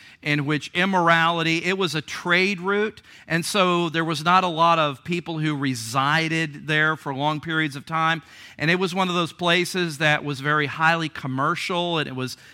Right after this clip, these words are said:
because it was a commercial trade route for the ships and travel of, of goods and materials. Uh, the people there, they, there was great profitability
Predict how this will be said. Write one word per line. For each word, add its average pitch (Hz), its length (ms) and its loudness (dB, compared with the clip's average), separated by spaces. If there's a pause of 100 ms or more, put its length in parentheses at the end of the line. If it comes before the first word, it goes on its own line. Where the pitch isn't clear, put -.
because 143 280 -2
it 160 100 -4
was 147 200 -4
a 131 60 -6
commercial 156 500 -4
trade 156 460 0
route 160 340 -2
for - 120 -12
the 135 120 -6
ships 147 440 -4
and 131 140 -6
travel 156 560 2
of, 123 140 -6 (260)
of 131 160 -4
goods 147 360 -2
and 147 120 0
materials. 151 720 -2 (320)
Uh, 151 180 4
the 151 160 -8
people 220 540 -2
there, 139 300 2
they, 151 120 -2
there 151 300 -4
was 135 140 -4
great 170 280 0
profitability 160 880 0